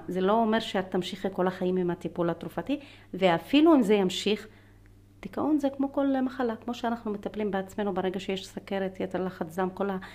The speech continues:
המחלות הכרוניות. אז למה לא עכשיו? אה, אל תיקחי יותר מדי אחריות על עצמך,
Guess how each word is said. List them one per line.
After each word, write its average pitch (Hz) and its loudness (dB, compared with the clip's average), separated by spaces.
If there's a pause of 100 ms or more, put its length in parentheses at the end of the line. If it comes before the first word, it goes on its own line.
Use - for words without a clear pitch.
(240)
המחלות 196 -2
הכרוניות. 160 -2 (100)
אז 175 -8
למה 226 0
לא 330 0
עכשיו? 180 -8 (1900)
אה, - -2 (1300)
אל 208 0
תיקחי - -2
יותר 196 2
מדי 185 2
אחריות 180 -2
על 170 -2
עצמך, - -8